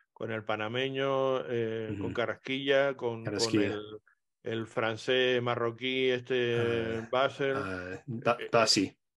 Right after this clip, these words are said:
Speaker 1: Bassi es,
Speaker 2: Ujú.
Speaker 1: es, tiene, tiene un equipo muy fuerte y arriba,
Speaker 2: Ujú.
Speaker 1: pues, eh, eh, tiene también muy buena delantera. Es decir, es un equipo ahora mismo que está en,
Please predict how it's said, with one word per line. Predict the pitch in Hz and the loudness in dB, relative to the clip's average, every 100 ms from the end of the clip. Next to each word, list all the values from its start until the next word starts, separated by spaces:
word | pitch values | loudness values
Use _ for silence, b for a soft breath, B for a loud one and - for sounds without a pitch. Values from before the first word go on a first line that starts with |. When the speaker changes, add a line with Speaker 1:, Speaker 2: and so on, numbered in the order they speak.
| _ _ | _ _
Speaker 1:
Bassi | 156 131 127 120 143 151 | -4 0 0 0 -4 -2
es, | 127 104 | -2 -2
Speaker 2:
Ujú. | 98 | -4
Speaker 1:
es, | 120 - | -8 -10
tiene, | - 135 147 127 | -4 -2 -2 -2
tiene | 131 143 | -2 0
un | |
equipo | 127 123 127 123 | -2 -4 -2 -2
muy | 120 131 | 0 -2
fuerte | 123 123 120 120 104 110 | 2 0 0 -8 -10 -8
y | 110 | -8
arriba, | 104 117 127 131 117 | -4 0 4 4 2
Speaker 2:
Ujú. | 95 | 0
Speaker 1:
pues, | - - _ - _ - 107 - | -2 -6 _ -20 _ -20 -20 -14
eh, | 110 104 110 107 | -12 -10 -10 -12
eh, | 101 b b b _ _ 117 | -14 b b b _ _ -8
tiene | 123 120 | -6 -4
también | 113 120 120 | -4 -4 -4
muy | 117 | -4
buena | 113 113 | -2 -2
delantera. | 107 107 107 127 123 | -4 -6 -2 0 0
Es | |
decir, | 117 107 117 110 | -4 -6 -6 -2
es | 131 | 0
un | 147 | 2
equipo | 139 143 143 | 0 2 4
ahora | 131 131 | 4 4
mismo | 131 143 139 120 | 0 0 -2 -2
que | 127 | -6
está | 113 - 131 120 | -2 2 4 4
en, | 117 113 107 113 | 0 -6 -12 -16